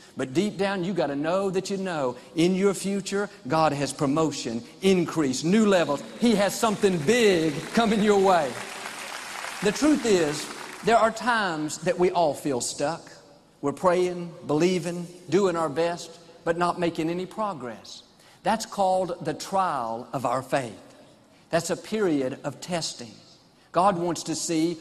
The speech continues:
what we're made of. Are we going to get discouraged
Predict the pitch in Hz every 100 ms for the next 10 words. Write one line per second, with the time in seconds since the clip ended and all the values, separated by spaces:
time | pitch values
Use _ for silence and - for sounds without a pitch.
0 | - - 202 165 175 185 196 139 107 92
1 | - - _ _ _ - 143 160 156 165
2 | 151 139 156 147 143 - 151 160 160 156
3 | -